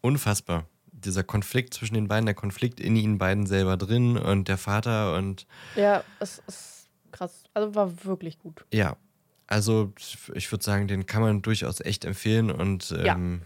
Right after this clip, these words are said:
Speaker 1: der ist
Speaker 2: Den
Speaker 1: auch
Speaker 2: würde
Speaker 1: nicht
Speaker 2: ich mir
Speaker 1: zu
Speaker 2: sogar
Speaker 1: brutal.
Speaker 2: nochmal angucken.
Speaker 1: Ja. Also auch für Leute, die jetzt, äh, physische Gewalt jetzt nicht so gut vertragen, ich würde sagen, das geht schon trotzdem noch, weil der nicht
Speaker 2: Ja,
Speaker 1: zu,
Speaker 2: auf jeden Fall.
Speaker 1: zu brutal ist.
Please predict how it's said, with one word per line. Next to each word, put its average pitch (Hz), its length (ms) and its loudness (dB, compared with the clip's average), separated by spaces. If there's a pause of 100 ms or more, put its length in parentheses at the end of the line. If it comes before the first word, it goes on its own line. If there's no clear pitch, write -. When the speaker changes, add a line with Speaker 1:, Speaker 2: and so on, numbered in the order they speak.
(140)
Speaker 1:
der 90 80 0
ist 104 100 2
Speaker 2:
Den 214 120 4
Speaker 1:
auch - 40 0
Speaker 2:
würde 311 160 6
Speaker 1:
nicht 262 100 -2
Speaker 2:
ich - 60 0
mir - 0 -
Speaker 1:
zu 220 80 2
Speaker 2:
sogar 220 200 6
Speaker 1:
brutal. 196 340 0
Speaker 2:
nochmal 170 180 2
angucken. 160 360 -10 (580)
Speaker 1:
Ja. 92 220 -2 (600)
Also 95 680 2
auch 90 220 -2
für 104 240 0
Leute, 104 280 2
die 98 100 -2
jetzt, - 380 -4
äh, - 160 -10 (1120)
physische 98 840 0 (220)
Gewalt 92 440 0
jetzt - 180 -4
nicht 117 140 0
so 107 100 -6
gut 104 160 -2
vertragen, 92 400 -2
ich 95 160 -4
würde 98 240 -2 (580)
sagen, 95 280 0
das 92 200 -6
geht 110 320 0
schon 101 260 0
trotzdem - 360 -2
noch, 82 240 0
weil 85 160 0
der 87 140 2
nicht 92 180 0
Speaker 2:
Ja, 165 140 -2
Speaker 1:
zu, 180 200 2
Speaker 2:
auf 104 120 0
jeden 95 200 0
Fall. - 200 -16 (840)
Speaker 1:
zu 101 260 0
brutal 85 440 -4
ist. - 300 -10